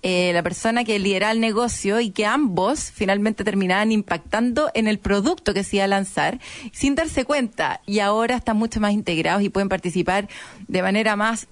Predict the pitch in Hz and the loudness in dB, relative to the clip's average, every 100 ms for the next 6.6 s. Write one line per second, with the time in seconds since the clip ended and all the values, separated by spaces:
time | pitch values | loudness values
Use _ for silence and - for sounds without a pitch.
0 | - 214 226 202 196 233 92 - 208 196 | -2 -2 0 0 2 2 0 -2 -4 0
1 | 247 247 - - - 202 247 247 170 165 | -2 -2 -8 -18 -10 -2 -2 0 -2 0
2 | 240 254 254 233 196 220 269 320 285 285 | -2 0 0 0 0 -2 -2 -2 0 0
3 | 294 269 294 359 392 - - 226 233 247 | 0 0 0 -4 -10 -16 -4 0 2 0
4 | 240 - 233 226 262 294 202 170 202 226 | -2 -2 0 2 2 0 -2 -2 -2 -2
5 | 247 294 254 254 294 - 349 - _ 202 | 0 0 0 -2 -2 0 0 -2 _ -2
6 | 226 233 165 147 160 | 0 0 0 0 0